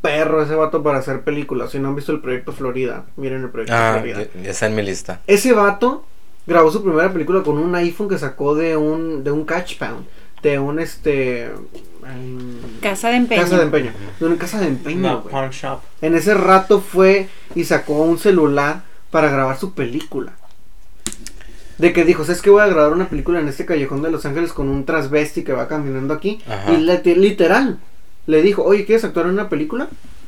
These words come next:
Speaker 1: "No, pues que ocupo trabajar". "No, pues
Speaker 2: Ajá.
Speaker 1: yo te pago".
Speaker 2: Ujú.
Speaker 1: Pero, o sea, cinematográficamente, para mi guión, para lo que yo quiero crear, tú eres precisamente, si hiciera casting,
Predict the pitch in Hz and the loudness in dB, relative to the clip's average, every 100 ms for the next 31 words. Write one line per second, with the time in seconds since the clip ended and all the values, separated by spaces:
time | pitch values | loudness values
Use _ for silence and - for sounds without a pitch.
0 | - 190 190 160 175 170 151 127 135 - | -2 0 0 -4 -4 -2 -2 -4 -6 -4
1 | 131 113 147 147 - 101 95 98 143 - | -4 -4 -2 -4 -4 -4 -2 -2 -2 -2
2 | - 160 170 - - 107 101 107 113 - | -2 -2 -2 -6 -8 -8 -6 -8 -8 -10
3 | - - - 156 143 135 123 104 92 - | -12 -12 0 4 4 4 2 -2 -6 -10
4 | - - - - 135 - 135 - 156 147 | -10 -12 -12 -8 -6 -2 -2 0 0 0
5 | 143 135 135 165 151 135 135 151 151 139 | 0 0 0 -2 -2 -2 -2 0 0 0
6 | 139 131 143 156 175 151 135 127 123 127 | -2 -2 -2 0 0 0 -2 -4 -2 -4
7 | 127 170 180 180 139 131 170 240 - - | 0 4 4 2 0 2 -2 -4 -10 -12
8 | - - - - - - - 170 165 175 | -12 -12 -12 -12 -12 -10 2 4 6 4
9 | 214 233 - - 143 - 170 165 165 156 | 2 0 -4 -4 -4 -4 -4 -2 -2 -2
10 | 185 165 - - 156 151 190 190 220 202 | -2 -2 -6 -2 0 4 4 4 0 -2
11 | 240 | -4